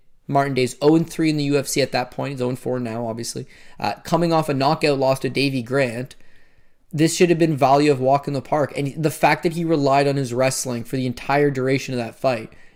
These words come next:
he didn't, he didn't want to strike. He got knocked down in his last fight. He didn't want to throw the question mark kick. He didn't want to throw the knee. He wanted to get in there and grind and grapple. And against Barcelos, if you decide, "I don't really want to strike, I'm gonna grind and grapple,"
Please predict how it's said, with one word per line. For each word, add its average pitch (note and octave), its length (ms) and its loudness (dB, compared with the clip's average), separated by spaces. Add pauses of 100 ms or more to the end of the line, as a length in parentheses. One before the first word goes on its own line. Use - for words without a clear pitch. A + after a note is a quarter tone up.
(120)
he C#3+ 180 0
didn't, C#3 240 0
he C3 100 -2
didn't A2 180 -4
want D#3 160 -8
to - 60 -14
strike. - 220 -16 (220)
He B2+ 100 -10
got C3+ 220 2
knocked E3+ 220 2
down F3+ 80 0
in F3+ 60 0
his E3 120 0
last A#2+ 220 -6
fight. - 340 -10 (180)
He - 80 -2
didn't D3+ 160 4
want F#3 180 2
to - 60 -8
throw F#3+ 80 0
the C3+ 80 0
question - 300 -6
mark - 100 -18
kick. - 220 -18
He D3+ 100 -4
didn't D#3+ 120 2
want G#3 180 4
to - 20 -10
throw E3+ 120 4
the A2 80 -2
knee. G2 220 -14 (360)
He F3 140 2
wanted E3+ 180 4
to D3+ 80 2
get C3+ 160 4
in B2+ 140 0
there C#3+ 120 0
and D3 120 0
grind C3 240 0
and D3 80 -2
grapple. E3+ 440 -2
And E3 120 0
against F#3 180 4
Barcelos, A3 640 4 (240)
if C3+ 100 -2
you G3+ 100 4
decide, A#3+ 480 2
"I C4+ 60 -6
don't G4 140 2
really D4+ 80 0
want A#3+ 200 4
to G#3+ 40 4
strike, F#3+ 320 4
I'm F3+ 80 2
gonna A3+ 100 0
grind F3 220 4
and D#3 80 0
grapple," E3+ 240 4